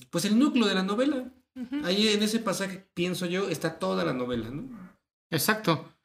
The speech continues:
Speaker 3: Y también hay una parte muy interesante donde dice, donde empieza a hablar de su padre, ¿no? De Dios.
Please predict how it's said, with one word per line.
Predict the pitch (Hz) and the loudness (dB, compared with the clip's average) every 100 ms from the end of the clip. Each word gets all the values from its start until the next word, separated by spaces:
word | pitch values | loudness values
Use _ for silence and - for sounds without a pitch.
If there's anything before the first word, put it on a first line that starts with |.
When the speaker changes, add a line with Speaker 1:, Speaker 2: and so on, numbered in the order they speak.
| _ - | _ 0
Speaker 3:
Y | 233 233 | 2 6
también | 233 226 | 6 8
hay | 226 | 8
una | 226 208 | 8 8
parte | 196 196 | 6 6
muy | 202 | 4
interesante | 202 190 185 196 190 196 | 4 4 6 4 4 2
donde | 196 175 156 | 2 4 4
dice, | 165 - 147 147 - - - _ | 2 2 2 0 -8 -20 -20 _
donde | 165 151 | 2 4
empieza | 139 - | 4 2
a | 175 | 4
hablar | 175 | 4
de | 160 | 4
su | 143 143 | 2 2
padre, | 202 165 127 | 2 4 2
¿no? | 180 | 2
De | 139 | 0
Dios. | 107 131 127 - - | 2 2 0 -4 -12